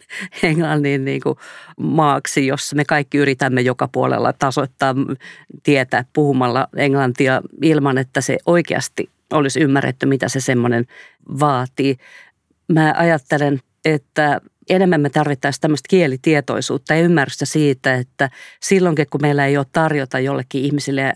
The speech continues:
hänen omankielisiään palveluita, niin me voidaan kunnioittaa sitä, että hänellä on oma äidinkielensä ja hänen niin kuin identiteettinsä rakentuu sille ja jotenkin, että voidaan yrittää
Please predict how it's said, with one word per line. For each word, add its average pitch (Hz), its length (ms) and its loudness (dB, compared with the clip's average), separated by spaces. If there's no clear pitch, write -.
hänen 143 320 2
omankielisiään 139 880 0
palveluita, 135 720 -2
niin 147 220 2
me 143 140 2
voidaan 131 540 2
kunnioittaa 139 680 2
sitä, 127 460 -2
että 127 340 -2
hänellä 127 460 0
on 196 180 2
oma 165 160 2
äidinkielensä 135 880 0
ja 156 120 2
hänen 151 340 2
niin 135 160 2
kuin 139 260 0
identiteettinsä 143 1040 2
rakentuu 143 560 0
sille 131 360 2
ja 127 120 2
jotenkin, 135 440 0
että 135 160 0
voidaan 143 240 2
yrittää 147 300 0